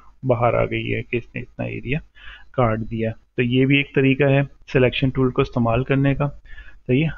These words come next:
तो हमने अभी क्या क्या देख लिया selection के अंदर। हमने सबसे पहले मार्क्यूर देख लिए, जिसके अंदर एक, अ, square shape को भी आप shift दबा के square shape में यूज़ कर सकते हैं और rectangular shape में यूज़ कर सकते हैं। दूसरा आपके पास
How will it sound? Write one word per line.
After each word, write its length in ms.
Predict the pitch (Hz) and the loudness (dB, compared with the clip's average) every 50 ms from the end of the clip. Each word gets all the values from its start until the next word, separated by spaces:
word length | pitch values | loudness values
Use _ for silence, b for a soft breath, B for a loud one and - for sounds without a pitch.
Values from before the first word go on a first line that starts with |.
| - - - | -10 -8 -2
तो 180 | 135 127 123 123 | 0 2 4 4
हमने 300 | 127 127 127 127 127 127 | 4 4 4 4 2 2
अभी 260 | 123 123 127 127 123 | 4 4 4 4 2
क्या 220 | 123 - 127 117 | 2 0 -2 -2
क्या 200 | - - - 135 | -2 -2 -4 -2
देख 260 | 131 127 131 131 - | 0 2 0 2 2
लिया 100 | 135 139 | 0 0
selection 400 | 139 - 139 131 131 - - 143 | 0 0 0 0 0 0 -2 -2
के 120 | 135 - 143 | -2 0 0
अंदर। 180 | 139 143 147 | 0 0 0
हमने 260 | 143 135 127 127 127 127 | 0 0 2 2 0 0
सबसे 300 | - - - - - - | -2 -6 -12 -12 -12 -6
पहले 340 | - 123 120 127 131 131 | -4 -2 0 0 0 -2
मार्क्यूर 640 | 120 120 123 131 120 120 120 117 120 - - 143 143 | -2 -2 -2 -2 0 0 0 -2 -2 0 0 0 2
देख 220 | 135 143 139 135 143 | 2 2 2 2 4
लिए, 200 | 139 139 143 139 - - B B B B B B B | 4 4 2 2 0 -6 B B B B B B B
जिसके 260 | 131 123 - - 127 | -6 -6 -4 0 2
अंदर 220 | 123 123 123 123 123 | 4 4 6 6 6
एक, 260 | 120 120 120 120 - | 6 4 2 0 -2
अ, 600 | - - - 127 127 123 120 120 117 113 113 120 - - - _ - | -8 -8 -4 -2 0 0 0 0 0 -2 -4 -8 -10 -12 -14 _ -18
square 360 | - - 135 123 117 117 113 | -6 0 2 4 4 4 2
shape 320 | - - - 123 120 120 | 0 0 0 0 0 0
को 160 | - - 127 117 | -2 -2 -2 0
भी 120 | 127 127 | 2 2
आप 140 | 120 117 - | 0 0 -2
shift 300 | - - 135 120 117 - | -4 -2 -2 -2 -2 0
दबा 120 | 120 123 120 | 0 0 0
के 120 | - 120 | -2 -4
square 260 | - - - 117 113 | -8 -2 0 0 0
shape 180 | - - 135 131 | 0 -2 -2 0
में 120 | 135 135 | 0 0
यूज़ 180 | 135 135 131 - | 0 -2 -2 -2
कर 160 | - 135 127 | -2 -2 -2
सकते 320 | - - 123 - - 135 | 0 -2 -4 -4 -2 -2
हैं 60 | 131 131 | -2 -2
और 100 | 127 117 | 0 -2
rectangular 380 | 113 - - 117 120 120 123 | -4 -4 -4 -4 -2 -2 -2
shape 180 | 120 - 135 123 | -2 -2 -2 -2
में 120 | 123 127 | -2 -2
यूज़ 240 | 123 123 120 - - | -2 -4 -4 -4 -4
कर 80 | 127 123 | -4 -4
सकते 340 | - - 123 - - 131 | -6 -8 -14 -10 -4 -4
हैं। 140 | 127 120 123 B B B B B B B B - | -4 -4 -4 B B B B B B B B -2
दूसरा 260 | 127 123 - - 135 131 | -2 0 2 4 4 4
आपके 260 | 127 - - - 127 | 2 2 -2 -4 -4
पास 500 | - 127 127 127 123 120 123 127 123 | 0 2 2 2 2 0 -2 -4 -6